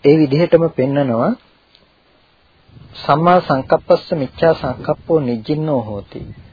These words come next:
සම්මා සංකල්පනාව ඇති කරගත්ත කෙනාට මිච්ඡා සංකල්පනාව දිරීමට යනවා. මිච්ඡා සංකල්පනාව නිසා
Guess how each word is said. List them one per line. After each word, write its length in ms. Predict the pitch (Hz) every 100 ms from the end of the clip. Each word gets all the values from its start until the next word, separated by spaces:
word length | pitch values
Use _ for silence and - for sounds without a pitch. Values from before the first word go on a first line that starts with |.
| - - - -
සම්මා 460 | - 127 151 160
සංකල්පනාව 880 | 160 143 117 - 139 143 143 143 143
ඇති 440 | 139 - - 123 120
කරගත්ත 460 | 123 123 123 _ -
කෙනාට 440 | - 110 107 104
මිච්ඡා 420 | 165 120 - 120 117
සංකල්පනාව 880 | - 107 - 113 113 120 120 120 117
දිරීමට 520 | 113 110 110 107 - 240 - _ - - - - _
යනවා. 340 | 139 110 98 -
මිච්ඡා 400 | 131 - 185 165
සංකල්පනාව 840 | 151 131 - 143 143 147 143 143
නිසා 420 | 143 143 - 139